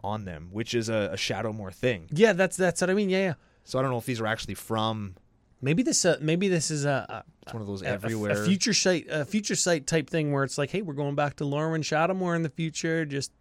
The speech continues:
Speaker 2: so you know." How about Necrotic Hex? Give that bad boy a read.
Speaker 1: Each player sacks X creatures. You create six tapped two two black zombie creature tokens. I like it over Hex because it doesn't say exactly six.
Speaker 2: Yeah, each player sacrifices six creatures.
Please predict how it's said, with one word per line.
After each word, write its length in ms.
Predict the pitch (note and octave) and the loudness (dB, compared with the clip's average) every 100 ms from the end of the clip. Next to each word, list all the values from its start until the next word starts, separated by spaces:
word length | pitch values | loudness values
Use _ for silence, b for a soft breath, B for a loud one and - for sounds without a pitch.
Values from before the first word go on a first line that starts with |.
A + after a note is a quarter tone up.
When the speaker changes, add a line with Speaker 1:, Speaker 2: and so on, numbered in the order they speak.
| - | -10
Speaker 2:
so 200 | - E3+ | -4 -2
you 120 | E3+ | -2
know." 340 | G3+ F#3+ F3 E3+ B B | 0 0 -2 -4 B B
How 80 | F#3+ | 4
about 120 | G3 | 6
Necrotic 480 | F3 F3 - F#3 E3 | 4 4 6 6 4
Hex? 400 | - D3 - - | 2 0 0 -4
Give 220 | D#3 D#3+ | -2 0
that 260 | D3 C#3 B2 | 2 0 2
bad 240 | B2 A#2+ | 0 2
boy 220 | B2 B2 | 2 2
a 40 | A2+ | 2
read. 380 | B2 A#2 G#2+ | 0 0 0
Speaker 1:
Each 220 | F3 E3+ - | -2 -2 2
player 200 | D#3 D#3 | 4 4
sacks 460 | - C#3+ C#3 - | 2 0 0 -2
X 240 | B2 B2+ - | -2 -2 -4
creatures. 500 | - C3 C3 C3 A2 | -2 -2 0 -2 -2
You 80 | |
create 320 | B2+ B2 B2+ B2 | -4 0 0 0
six 440 | - - C3+ - | -2 0 -2 0
tapped 400 | - B2 B2 - | 2 2 0 -6
two 220 | - C3+ | -8 -6
two 200 | C3 - | -4 -4
black 360 | B2 A#2 A#2 A#2 | -2 0 0 -2
zombie 320 | A#2 A#2 A#2+ | -2 -2 -2
creature 340 | A2 B2 A#2+ - | -6 -6 -6 -6
tokens. 600 | - B2 C3 E2 D#2 - | -2 -2 -2 -8 -10 -8
I 100 | - | -2
like 260 | C3 C#3+ D3+ | 2 2 2
it 80 | F3 | 2
over 280 | C3+ C3 A2+ | 2 0 -2
Hex 420 | - B2+ F3+ - | -4 -6 -6 -8
because 300 | - A#2+ B2 | -4 -2 0
it 60 | A2 | 2
doesn't 260 | A2+ E2 | 0 -2
say 160 | - A2+ | -2 -2
exactly 760 | F#2+ G2+ G2 - - - G#2+ | -2 -4 -8 -8 -12 -8 -6
six. 400 | F#2 - G3 A#3 | -4 -2 0 0
Speaker 2:
Yeah, 80 | D#3+ - | 0 2
each 240 | A3 - | 2 2
player 220 | - F#3+ | 4 4
sacrifices 800 | E3 - D#3 - E3 D3+ C#3+ C#3+ - | 4 2 2 2 2 2 2 2 0
six 320 | - C#3+ - | 0 0 -4
creatures. 560 | - A#2+ - - - | -4 -6 -6 -10 -14